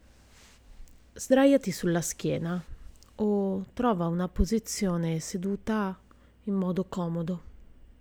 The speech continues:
Lascia le braccia e le gambe non incrociate, le mani appoggiate sulle ginocchia o lungo i fianchi, come ti è più comodo. Chiudi gli occhi.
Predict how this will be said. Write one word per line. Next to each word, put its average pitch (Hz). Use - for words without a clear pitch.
Lascia 233
le 202
braccia 220
e 196
le 185
gambe 202
non 175
incrociate, 170
le 202
mani 190
appoggiate 175
sulle 165
ginocchia 220
o 208
lungo 180
i 160
fianchi, 170
come 233
ti 214
è 185
più 160
comodo. 170
Chiudi 214
gli 170
occhi. -